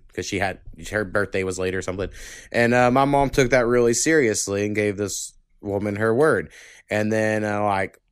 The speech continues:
halfway through the week, the other moms try to say it was okay for this girl to have alcohol. And my mom was like, "No, it is not." And everyone, and I heard 'em, were all talking shit about my mom, about how she wasn't any fun, like, all the moms and the kids, you know.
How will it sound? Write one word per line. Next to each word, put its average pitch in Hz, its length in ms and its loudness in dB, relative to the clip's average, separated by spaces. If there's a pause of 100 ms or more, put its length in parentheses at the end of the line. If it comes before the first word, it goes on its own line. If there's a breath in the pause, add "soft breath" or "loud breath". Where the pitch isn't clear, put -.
(140)
halfway 117 460 0
through 135 240 0
the 147 100 2
week, 117 380 0
the 107 160 -2
other 110 220 2
moms 110 600 0 (440)
try 110 180 2
to 107 120 0
say 107 280 2
it 104 60 0
was 104 160 -2
okay 110 580 2
for 107 160 -4
this 104 180 -2
girl 101 260 -2
to 104 180 -6 (180)
have 95 240 -2
alcohol. 95 600 0
And 98 120 -6
my 98 120 -2
mom 104 280 -2
was 98 160 -6
like, 92 240 -4
"No, 104 300 0
it 117 100 4
is 104 160 0
not." 110 400 0 (320 loud breath)
And 98 200 -6
everyone, 151 840 0
and 107 140 -2
I 120 140 0
heard 123 200 4
'em, 120 140 2
were 110 140 2
all 113 120 4
talking 120 320 -2
shit 139 220 0
about 135 260 2
my 135 120 0
mom, 120 460 0 (340 soft breath)
about 107 200 2
how 107 140 2
she 117 200 -2
wasn't 123 360 2
any 131 180 0
fun, 117 360 0
like, 101 180 -2
all 123 140 4
the 123 120 2
moms 139 420 2
and 147 200 2
the 107 60 -2
kids, 107 440 -2
you 107 120 -2
know. 104 280 -4